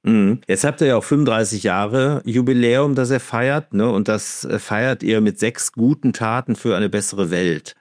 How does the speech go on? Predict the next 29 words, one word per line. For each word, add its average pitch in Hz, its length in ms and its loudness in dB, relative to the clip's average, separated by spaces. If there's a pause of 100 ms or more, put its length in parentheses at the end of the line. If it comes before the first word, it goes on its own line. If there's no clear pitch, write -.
Das 98 180 -4
ist 123 160 0
ja 120 220 0
auch 101 300 -2
was, 123 180 -2
was 113 160 -4
so 113 80 0
ganz 104 240 0
stark 95 320 -2
nach 98 160 -2
innen 95 420 2
wirkt. 80 280 -2 (260)
Welche 117 240 0
von 123 160 2
den 117 140 2
Aktionen, 120 480 2
die 117 60 4
ihr 104 120 2
da 101 120 0
gestartet 107 480 -4
habt, 104 160 -4
hat 107 120 -6 (160)
dich 107 220 -14
denn 104 300 0
persönlich 104 420 0
am 82 60 -2
meisten 82 380 -4
bewegt 82 640 -2
und 85 360 -6